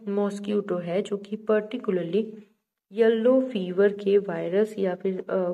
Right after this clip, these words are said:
जो bacteria होते हैं उसको टे-, लेके आते हैं और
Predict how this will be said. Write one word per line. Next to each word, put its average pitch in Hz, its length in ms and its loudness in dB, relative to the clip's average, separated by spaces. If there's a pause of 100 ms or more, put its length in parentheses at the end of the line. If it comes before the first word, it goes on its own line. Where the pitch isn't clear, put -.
जो 185 320 -2
bacteria 185 560 -2
होते 180 220 -2
हैं 190 80 -2
उसको 185 200 -4
टे-, 185 420 -4
लेके 214 340 2
आते 175 280 -4
हैं 214 120 -10 (440)
और 208 480 -4